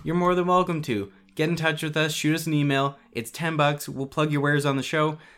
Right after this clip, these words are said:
Uh, the first time around, Steve said he got a pretty good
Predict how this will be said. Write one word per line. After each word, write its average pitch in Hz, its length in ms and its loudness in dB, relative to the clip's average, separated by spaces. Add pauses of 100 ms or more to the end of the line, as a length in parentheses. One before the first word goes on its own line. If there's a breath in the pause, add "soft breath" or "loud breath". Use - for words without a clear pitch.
(100)
Uh, 110 380 2 (340)
the 120 80 -6
first 170 240 -2
time 165 200 2
around, 147 260 2
Steve 151 260 -4
said 151 200 0
he 175 80 -2
got 294 160 -6
a 269 40 0
pretty 131 220 2
good 110 320 -2